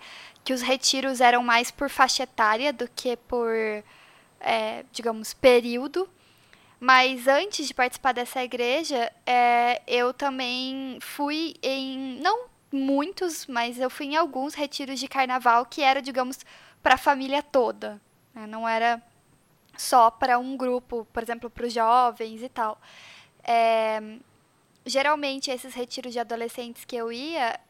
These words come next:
eh, tipo, eram três dias, não eram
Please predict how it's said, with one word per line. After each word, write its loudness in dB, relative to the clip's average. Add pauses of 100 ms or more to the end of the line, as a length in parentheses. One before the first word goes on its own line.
(360)
eh, -14
tipo, -8
eram -2
três -4
dias, -8
não -10
eram -8